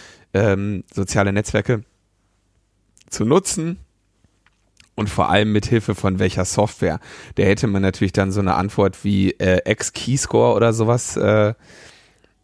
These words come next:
äh, als, als Oberbingo haben können. Aber es stellt sich raus, äh, die Bundeswehr möchte, äh, das Analysetool Textrapic und die Social Media Monitoring Software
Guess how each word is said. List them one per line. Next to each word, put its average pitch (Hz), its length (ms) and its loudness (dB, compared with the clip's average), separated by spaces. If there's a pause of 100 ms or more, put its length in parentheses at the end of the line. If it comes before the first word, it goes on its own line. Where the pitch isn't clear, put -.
äh, 101 200 0 (220)
als, - 480 -6 (300)
als - 280 -4
Oberbingo 123 800 2
haben 110 300 2
können. 104 460 -2 (720)
Aber 117 600 4
es - 100 -2
stellt 98 220 0
sich - 220 -4
raus, 95 400 0
äh, 92 200 2
die 90 120 -2
Bundeswehr 95 520 0
möchte, 92 520 0 (480)
äh, 90 380 2 (720)
das - 220 0
Analysetool 110 800 2 (260)
Textrapic - 920 -2
und 98 280 0 (100)
die 98 160 0
Social 123 460 0
Media 113 340 2
Monitoring 104 720 0
Software 98 580 -2